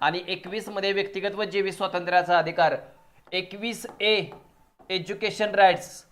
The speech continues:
शिक्षणाचा अधिकार दिला याच्यामध्ये. कुठला अधिकार दिलेला आहे तर शिक्षणाचा अधिकार दिलेला आहे,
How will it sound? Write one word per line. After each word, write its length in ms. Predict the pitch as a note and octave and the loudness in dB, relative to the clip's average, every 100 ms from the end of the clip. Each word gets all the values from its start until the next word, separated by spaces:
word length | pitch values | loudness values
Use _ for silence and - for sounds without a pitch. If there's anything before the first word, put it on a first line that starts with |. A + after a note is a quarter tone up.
| - _ _ - | -20 _ _ -18
शिक्षणाचा 960 | - G3 - - A3 G#3+ G3+ G3 A3 | -14 -12 -6 0 4 6 6 8 6
अधिकार 480 | G#3 F3+ F#3 F#3 F#3+ | 8 6 6 6 6
दिला 220 | F3+ E3 | 4 2
याच्यामध्ये. 560 | E3 D#3+ E3 D#3+ D3 C3+ | 2 2 2 2 0 -4
कुठला 320 | E3 - F3 | -6 2 2
अधिकार 280 | F3 F3+ F3+ | 4 4 2
दिलेला 260 | F3 E3 | 2 0
आहे 120 | E3+ F#3 | 0 0
तर 100 | F3+ | -4
शिक्षणाचा 680 | F#3 - F3+ F3+ F3 F3+ F#3 | -6 -6 -4 0 0 2 2
अधिकार 420 | E3 D#3 E3 E3 | 2 2 2 2
दिलेला 400 | D#3+ D3 D3 D3+ | 0 2 2 4
आहे, 300 | D#3 D3 C#3+ | 4 4 0